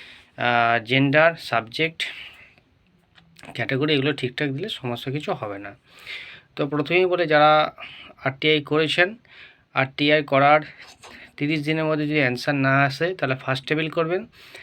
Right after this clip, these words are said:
তারপরে যদি অ্যান্সার না আসে, তার তিরিশ দিনের পর সেকেন্ড অ্যাপিল করবেন। তিনটে স্টেপ।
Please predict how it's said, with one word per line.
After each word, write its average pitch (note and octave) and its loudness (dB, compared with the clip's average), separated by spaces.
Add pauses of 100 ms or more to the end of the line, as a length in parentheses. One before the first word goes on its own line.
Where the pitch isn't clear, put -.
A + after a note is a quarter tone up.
(280)
তারপরে E3+ 2
যদি E3 -4
অ্যান্সার C#3+ 0
না C3+ 0
আসে, G#3 -4 (380)
তার C#3 0
তিরিশ C3+ -2
দিনের C3+ -4
পর F#3 -4
সেকেন্ড B2 -4
অ্যাপিল D3 -4
করবেন। A2+ -6
তিনটে D3 -4
স্টেপ। A2 -8